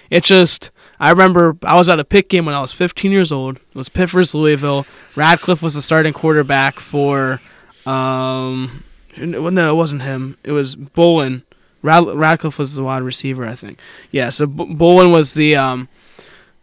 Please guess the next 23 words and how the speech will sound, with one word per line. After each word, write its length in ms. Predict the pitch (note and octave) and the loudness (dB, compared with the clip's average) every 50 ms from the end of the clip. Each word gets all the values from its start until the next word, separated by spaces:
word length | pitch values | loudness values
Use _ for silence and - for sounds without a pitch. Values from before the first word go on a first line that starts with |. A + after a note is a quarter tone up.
| _ - - | _ -18 -10
the 160 | - D#3 D3+ | -6 -6 -4
quarterback 680 | - - F3 F3 E3 E3 D3 D3 D3 C#3 C#3 C#3 - - | 0 4 4 6 6 4 2 2 0 0 0 0 -2 -6
f-, 120 | - - _ _ _ _ _ _ | -18 -20 _ _ _ _ _ _
for 600 | - - - - F3+ F3+ F3+ E3+ E3 D#3+ D#3 C3+ - - _ _ _ _ _ - | -20 -10 -2 2 4 6 8 8 6 6 4 0 -6 -14 _ _ _ _ _ -6
Louisville 360 | - D#3+ E3+ E3 D#3 D3 C#3 C3 | 0 2 4 4 4 4 2 0
that 160 | C3+ B2+ A2+ | -2 -2 -2
year, 280 | B2+ C3 C3 C3 C3 _ _ _ _ _ _ - | -2 -4 -4 -4 -8 _ _ _ _ _ _ -10
and 120 | D3+ D3+ | -4 0
he 100 | E3+ F3+ | 0 0
throws 360 | D#3+ - F#3 F#3 F3+ F3 D3+ | 4 6 6 6 6 6 4
a 60 | D#3+ - | -2 -4
pick 260 | - - F#3 F3+ - | 0 0 0 0 -2
six. 500 | - - D#3+ C#3+ C#3 - - - - - _ _ _ _ _ _ _ _ _ _ - | -4 -4 -4 -4 -4 -8 -12 -14 -14 -16 _ _ _ _ _ _ _ _ _ _ -6
Yeah, 260 | - E3 D#3 C3 B2+ | 0 0 2 2 0
it 40 | C3 | -2
was 120 | C#3+ C#3+ | -6 -6
a 60 | C#3+ | -4
pick 200 | - G#3 G#3 G3+ | 0 0 0 0
six 260 | - - F#3 E3+ - - | 2 -2 -2 -2 -2 -2
to 80 | F3 | -2
Avonte 480 | D#3+ C#3+ C#3 D3 D#3+ E3 D#3+ F3+ F3 D#3+ | -2 0 0 -2 -4 -4 -2 -2 -2 -2
Maddox, 640 | D3 C#3 C3+ C3+ C3+ C#3 C#3 - - - - - - _ _ _ _ _ _ _ _ _ _ _ _ _ _ _ - | -2 -2 -2 -2 -2 -4 -6 -8 -10 -12 -12 -12 -14 _ _ _ _ _ _ _ _ _ _ _ _ _ _ _ -6
and 400 | C#3 C#3+ D3 D3 C#3+ D3 C#3 - | -4 -2 -2 -2 -2 -4 -6 -8